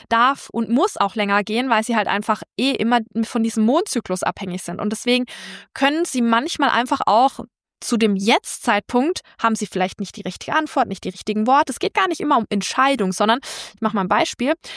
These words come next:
Ich hab erst von meiner Tante eine Nachricht gekriegt und ich hab dann auch immer manchmal schon ein schlechtes Gewissen, oh, ich antworte zwei Tage später, aber das ist für mich normal. <laughs> Und,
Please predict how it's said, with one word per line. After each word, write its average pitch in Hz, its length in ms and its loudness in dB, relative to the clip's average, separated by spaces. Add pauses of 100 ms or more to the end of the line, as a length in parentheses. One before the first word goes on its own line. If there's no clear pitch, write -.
(180)
Ich - 80 -2
hab 214 100 0
erst 226 300 2
von 226 80 -2
meiner 208 240 2
Tante 254 240 0
eine 196 160 0
Nachricht 180 340 -2
gekriegt - 460 -4 (400)
und 247 160 4
ich 247 100 0
hab 320 120 2
dann 311 180 0
auch 254 160 2
immer 247 220 2
manchmal 269 420 0
schon - 180 -6
ein 254 160 -2
schlechtes 254 360 -2
Gewissen, 285 280 -2
oh, 233 200 4
ich 269 120 -4 (380)
antworte 262 480 0
zwei 247 220 2
Tage 247 260 2
später, 302 540 0
aber 214 160 2
das 226 80 -4
ist - 60 -14
für 233 60 -8
mich 226 200 -4
normal. 202 320 2 (280)
<laughs> - 1500 -4
Und, 285 360 2